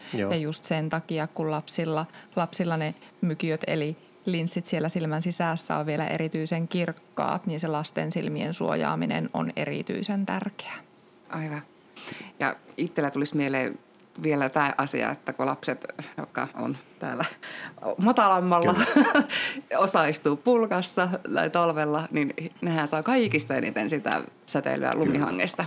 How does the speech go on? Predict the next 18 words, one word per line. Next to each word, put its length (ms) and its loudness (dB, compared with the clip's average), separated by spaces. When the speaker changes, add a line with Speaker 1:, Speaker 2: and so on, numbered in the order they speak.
Speaker 3:
vielä. 240 0
Speaker 2:
Olet 160 -4
oikeassa. 580 -2
Speaker 3:
Joo. 80 4
Speaker 2:
Elikkä 160 0
just 260 -4
lapset, 320 -2
kun 220 -4
ne 80 -2
on 200 0
lähellä 300 -2
niitä 220 -4
taittavia 560 -2
pintoja, 500 -2
kun 240 -4
on 140 0
siellä 220 -2
matalalla, 580 -2